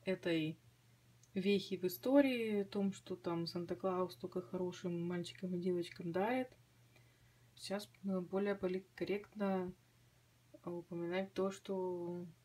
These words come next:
Санта дарит всем, э, чтобы мальчики и девочки не сильно развивали свои фрустрации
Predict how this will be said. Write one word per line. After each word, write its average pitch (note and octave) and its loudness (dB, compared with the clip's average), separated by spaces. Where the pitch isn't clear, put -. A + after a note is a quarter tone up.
Санта F#3 -6
дарит F#3 -2
всем, C#3 -4
э, E3 0
чтобы F3+ -4
мальчики E3+ -2
и E3 -4
девочки G#3 0
не F3 0
сильно G3 2
развивали F#3 0
свои F3 -4
фрустрации E3+ -2